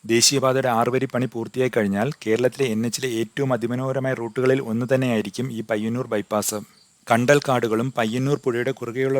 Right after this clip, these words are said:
റോഡും കൂടെ ആകുമ്പോൾ പയ്യന്നൂരിൻ്റെ പ്രകൃതി ഭംഗി കുറച്ചൊക്കെ ഈ പുതിയ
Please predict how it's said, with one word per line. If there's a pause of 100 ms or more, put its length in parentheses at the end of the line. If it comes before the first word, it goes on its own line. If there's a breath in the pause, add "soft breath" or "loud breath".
റോഡും
കൂടെ (100)
ആകുമ്പോൾ (360 loud breath)
പയ്യന്നൂരിൻ്റെ
പ്രകൃതി
ഭംഗി
കുറച്ചൊക്കെ
ഈ (100)
പുതിയ